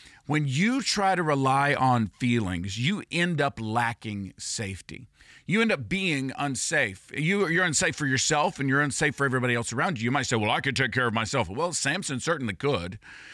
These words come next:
And, and once he, once he lost this riddle, this bet, because he did tell his wife, and he then left her behind and went back home to his mom and dad.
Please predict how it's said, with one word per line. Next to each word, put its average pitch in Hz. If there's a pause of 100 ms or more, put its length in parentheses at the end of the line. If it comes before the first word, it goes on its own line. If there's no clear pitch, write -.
(120)
And, 143
and 143
once 170
he, 160
once 139
he 151 (180)
lost 147
this 131
riddle, 131
this 127
bet, 143
because 127
he 113
did 123
tell 123
his 107
wife, 120
and 120 (200)
he 233
then 143
left 143
her 190
behind 120
and 151
went 180
back 143
home 175
to 175
his 143
mom 165
and 131
dad. 170